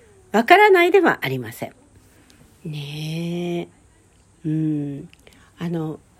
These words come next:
う-、この間ね、あの、キングダムという映画を見てきたんですけど、あのキングダムも現在ずっと連載中なんじゃないかしら。すっ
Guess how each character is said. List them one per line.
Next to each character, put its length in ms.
う-、 140
こ 180
の 100
間 220
ね、 180
あ 80
の、 160
キ 200
ン 60
グ 100
ダ 120
ム 140
と 100
い 160
う 60
映 240
画 140
を 60
見 140
て 100
き 80
た 140
ん 40
で 100
す 100
け 100
ど、 100
あ 140
の 160
キ 240
ン 80
グ 100
ダ 120
ム 160
も 120
現 280
在 260
ず 140
っ 40
と 180
連 200
載 220
中 240
な 140
ん 40
じ 120
ゃ 20
な 100
い 60
か 120
し 160
ら。 120
す 1300
っ 20